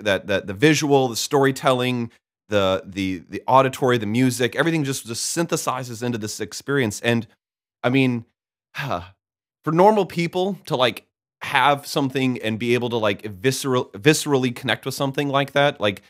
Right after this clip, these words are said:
I mean, it's good that that's out there for people to enjoy. And, I mean, it, it, I don't wanna get, like, too,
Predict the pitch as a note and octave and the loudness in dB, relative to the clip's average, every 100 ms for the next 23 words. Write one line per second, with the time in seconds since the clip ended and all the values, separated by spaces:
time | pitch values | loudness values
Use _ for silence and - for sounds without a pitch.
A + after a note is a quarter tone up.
0 | _ _ _ A#2+ C3 C3+ G#2 F#2+ C#3+ D3 | _ _ _ 2 4 2 -4 2 4 6
1 | C3+ - A#2+ - A2 B2+ G2+ E2 - F#2 | 4 4 0 2 0 2 -2 -8 -10 -12
2 | G2+ F#2+ G2 G#2 F#2+ F2+ G2+ E2+ C2+ - | -12 -10 -12 -10 -8 -6 -4 -4 -6 -6
3 | A#2 C3 C3+ C3+ C3 C3 C3 F#3+ F3+ F3 | 0 4 4 4 2 2 4 4 4 0
4 | C3+ - D3+ C3+ A2+ | -2 -2 0 0 -2